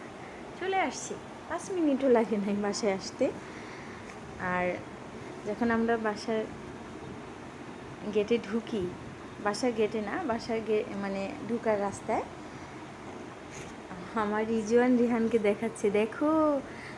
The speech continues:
ওই দেখো, সবাই বল খেলতেছে, ক্রিকেট খেলতেছে।"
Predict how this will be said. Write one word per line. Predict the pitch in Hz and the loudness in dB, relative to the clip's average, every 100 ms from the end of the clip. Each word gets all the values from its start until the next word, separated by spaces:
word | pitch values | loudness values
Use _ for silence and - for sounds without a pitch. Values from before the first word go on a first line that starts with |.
| - | -4
ওই | 269 349 | 0 2
দেখো, | 330 330 330 320 | 4 2 2 2
সবাই | 311 285 285 | 2 4 4
বল | 269 277 | 4 4
খেলতেছে, | 262 285 262 262 254 254 254 - | 4 2 2 2 2 4 2 2
ক্রিকেট | 262 254 262 - | 2 2 2 2
খেলতেছে।" | 254 240 233 226 - | 2 4 2 0 2